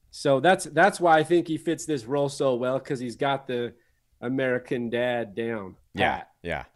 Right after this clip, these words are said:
Speaker 1: I think.
Speaker 2: Well, and he, he's wa-, he's reading a book about Reagan. I mean, this is, this movie's kind of about capitalism to an extent.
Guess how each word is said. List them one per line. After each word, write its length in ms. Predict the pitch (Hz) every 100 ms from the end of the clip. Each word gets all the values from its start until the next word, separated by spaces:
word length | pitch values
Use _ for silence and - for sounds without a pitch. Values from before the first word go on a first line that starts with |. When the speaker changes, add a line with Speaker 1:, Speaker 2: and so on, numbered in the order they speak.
| _ _ _
Speaker 1:
I 160 | 123 135
think. 340 | - 98 98 - _
Speaker 2:
Well, 160 | 139 175
and 80 | 156
he, 80 | 165
he's 200 | 175 143
wa-, 220 | 151 147
he's 220 | 151 131 131 -
reading 240 | 123 135
a 60 | 120
book 240 | 117 117
about 300 | 104 101 92 -
Reagan. 600 | 92 98 101 98 98 95
I 60 | 147
mean, 160 | 160
this 160 | 233 -
is, 180 | 147 - - _
this 160 | 160 175
movie's 240 | 185 135
kind 220 | - 147
of 60 | 120
about 260 | 90 80
capitalism 640 | - 92 87 78 71 65 64 - -
to 120 | 98
an 60 |
extent. 520 | 82 - - 67 -